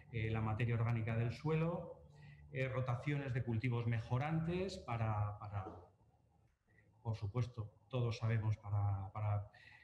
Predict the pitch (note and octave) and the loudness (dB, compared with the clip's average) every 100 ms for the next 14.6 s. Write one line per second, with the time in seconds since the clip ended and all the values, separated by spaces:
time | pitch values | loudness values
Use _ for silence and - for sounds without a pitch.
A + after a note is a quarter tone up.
0 | - A#2+ A#2 A#2 C3 C3 B2 A#2 A2 A2 | -4 0 2 2 0 0 2 2 2 2
1 | A2+ - A#2 A2 A2+ G#2+ A#2 A2 C#3 C#3 | 0 2 0 2 0 2 0 0 0 2
2 | A2+ A2 - A#2 A2 G#2 G2+ G#2 G#2+ A2 | 2 0 0 2 4 4 2 2 0 -4
3 | - D#3+ E3 D#3+ D3 C3 B2 A2+ A#2 A2+ | -2 0 2 2 0 0 0 0 2 4
4 | A2+ A2+ A2 D#3 D#3 D#3+ D#3+ - - - | 4 4 2 0 2 2 0 -4 -12 -20
5 | - - _ _ D3 C3+ C3+ D3 D#3+ F3 | -20 -20 _ _ 0 2 2 0 0 0
6 | F3 F3+ D#3 C3 D3 D3+ C#3+ D3 C#3+ C3 | 0 0 0 0 -2 0 0 2 2 0
7 | C#3+ E3 D#3+ C3 B2+ C3 C3 B2 A#2+ A#2+ | 0 0 0 0 0 2 2 2 2 2
8 | C3+ D3 D3 C3 B2 A#2 - B2 C3+ A#2+ | 2 0 0 0 2 2 0 -2 -2 -2
9 | C3+ C3 B2 - - B2 B2 A#2+ B2+ A#2+ | 0 0 -2 -4 -2 2 2 2 0 0
10 | - A#2+ B2 D3 D3 D#3+ E3 - - - | 0 2 2 0 0 0 0 -4 -16 -20
11 | - - - C#3+ C3 B2+ B2+ B2 B2 - | -20 -20 -12 -4 0 2 2 2 0 0
12 | E3 F3+ E3 E3 D3 B2+ B2 C#3 C#3+ C#3 | 0 0 0 2 2 2 2 2 0 0
13 | B2 - - A#2+ B2 C3+ B2+ A#2+ A#2 - | 0 -2 -2 0 2 2 2 2 2 2
14 | B2 D#3 E3 F#3 - | 0 2 2 0 -4